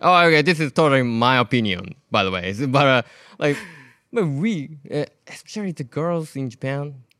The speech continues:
love to, like, you know, like, uh, love to look at the guy with, uh,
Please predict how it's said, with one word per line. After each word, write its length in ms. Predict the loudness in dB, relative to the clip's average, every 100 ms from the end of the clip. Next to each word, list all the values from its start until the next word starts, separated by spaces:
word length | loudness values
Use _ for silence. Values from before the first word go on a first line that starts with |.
| _ -16
love 440 | -12 -8 -10 -12
to, 360 | -10 -8 -8 -10 -16 -16
like, 140 | -12
you 60 | -10
know, 80 | -10
like, 260 | -12 -16 -20 _ _ _ -14
uh, 140 | -10
love 220 | -8 -8
to 100 | -8 -8
look 380 | -6 -8 -6
at 280 | -4 -4 -6
the 80 | -10
guy 580 | -6 -2 0 0 0 -2
with, 420 | -4 -8 -8 -12 -10
uh, 220 | -10